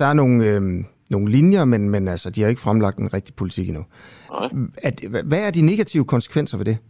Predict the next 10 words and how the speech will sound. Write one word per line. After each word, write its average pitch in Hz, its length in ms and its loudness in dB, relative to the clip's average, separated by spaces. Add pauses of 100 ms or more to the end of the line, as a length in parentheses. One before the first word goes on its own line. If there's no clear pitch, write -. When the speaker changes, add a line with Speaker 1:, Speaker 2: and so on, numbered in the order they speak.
(120)
Speaker 1:
For 113 180 -2
sådan, 110 220 -4
for 104 100 -4
landet, 107 380 0
eller 73 120 -8
hvad 80 100 -8
man 80 140 -6
siger? 80 160 -10 (2000)
Speaker 2:
Det 92 100 2
ved 180 80 2